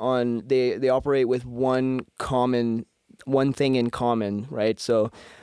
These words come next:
um, that could be, that could be rhythm, that could be a note, that could be punches, whatever it is.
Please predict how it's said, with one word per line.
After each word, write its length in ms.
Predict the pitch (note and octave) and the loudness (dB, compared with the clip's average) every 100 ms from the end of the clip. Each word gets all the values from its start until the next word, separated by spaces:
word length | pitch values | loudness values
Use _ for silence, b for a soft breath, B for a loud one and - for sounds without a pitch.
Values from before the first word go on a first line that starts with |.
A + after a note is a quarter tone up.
| B | B
um, 520 | A2 A#2+ A2+ G#2+ G#2 - _ - F#2+ | 0 2 2 0 -2 -6 _ -20 -2
that 220 | B2+ B2 | 0 0
could 180 | D3 B2 | -2 -2
be, 320 | B2+ B2 A#2+ | 0 2 0
that 160 | G2+ B2 | 0 -2
could 140 | B2 | -2
be 100 | B2 | -2
rhythm, 720 | A2 A#2+ B2 B2+ B2+ B2 A#2+ | 0 0 2 2 2 2 0
that 160 | A#2+ - | 0 -2
could 160 | B2 | -2
be 320 | A#2+ A#2+ A#2 | -2 0 2
a 40 | A2+ | 2
note, 600 | A#2 A#2 A2+ A2 A2 - | 2 2 4 2 0 -4
that 220 | A2+ A2+ | -2 -2
could 180 | C3 A#2 | -4 -4
be 140 | A#2 | -4
punches, 500 | G#2+ B2 A#2 A2+ A#2 | -4 -4 -2 -2 -4
whatever 380 | A#2 B2+ B2+ B2 | 2 2 4 2
it 100 | A#2 | 2
is. 240 | A2+ A2+ | 2 0